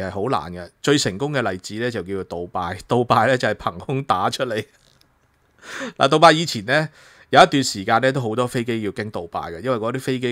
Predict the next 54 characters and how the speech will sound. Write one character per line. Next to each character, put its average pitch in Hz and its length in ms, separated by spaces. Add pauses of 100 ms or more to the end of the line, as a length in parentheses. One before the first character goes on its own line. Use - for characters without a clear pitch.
嘅 104 60
航 92 480
程 87 280
嘅 98 80
問 98 220
題 98 200
呢， 107 180 (680)
佢 131 120
就 127 120
要 120 100
停 90 280
杜 95 220
拜 95 140
嘅。 95 300
以 95 140
前 - 180
係， 85 240 (720)
但 113 160
係 120 120
呢， 131 340 (320)
<laughs> - 480
有 131 140
啲 175 180
嘢 - 0
係 104 300
改 127 80
變 113 200
咗 104 40
咯， 107 260
即 135 120
係 135 40
佢 123 200
個 123 120
科 156 420
技 104 140
改 104 240
變 113 220
咗 101 140
呢， 131 80
令 113 140
到 104 120
好 104 100
多 123 100
飛 127 140
機 120 140
都 127 80
唔， 82 240
變 107 120
咗 117 160
唔 82 60
停 78 220
杜 85 180
拜 95 120
嘅。 85 240